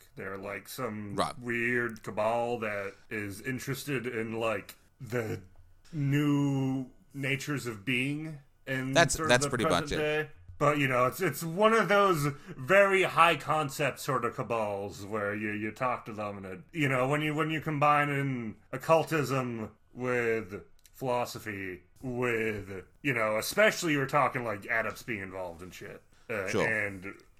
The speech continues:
Speaker 1: fringe shit, 'cause I remember a lot of them were also into U F O stuff. Um,
Speaker 2: They were. They are.
Speaker 1: it becomes very difficult to figure out what the fuck they're talking about, 'cause they tend to have a very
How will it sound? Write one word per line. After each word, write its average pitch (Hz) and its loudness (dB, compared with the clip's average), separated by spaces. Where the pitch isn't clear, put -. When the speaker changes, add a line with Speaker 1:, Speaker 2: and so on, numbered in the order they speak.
Speaker 1:
fringe 156 0
shit, 123 -4
'cause 123 -4
I 127 0
remember 123 -2
a 117 0
lot 120 2
of 110 -2
them 113 -2
were 110 0
also 110 -4
into 101 -6
U 101 -4
F 95 -8
O 98 -4
stuff. 87 -12
Um, 92 -4
Speaker 2:
They 92 2
were. 87 2
They 85 0
are. 123 -2
Speaker 1:
it 165 6
becomes 147 2
very 180 6
difficult 143 0
to 120 -10
figure 135 -2
out 123 4
what 123 -4
the - -8
fuck 127 -4
they're 123 -6
talking 113 -6
about, 95 -6
'cause 95 -12
they 104 -6
tend 127 -6
to 120 -4
have 113 -2
a 104 -2
very 104 -4